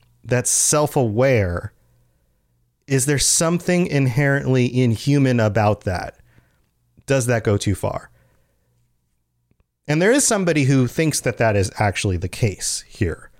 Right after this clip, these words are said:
In this story, the A I can't physically go do things on its own. So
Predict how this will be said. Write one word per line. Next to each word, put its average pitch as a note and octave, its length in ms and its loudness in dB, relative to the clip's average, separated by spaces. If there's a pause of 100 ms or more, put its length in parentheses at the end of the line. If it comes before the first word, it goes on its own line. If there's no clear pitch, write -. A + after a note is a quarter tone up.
(380)
In F#3 220 2
this E3+ 160 2
story, G#2+ 800 0 (680)
the B2+ 220 0
A D3 220 4
I C3 180 4
can't F3+ 440 -2
physically E3+ 800 -2
go A#2+ 500 0
do B2 360 0
things G#2+ 360 0
on G#2+ 260 0
its - 200 -4
own. G#2+ 360 -2 (400)
So C#3 380 0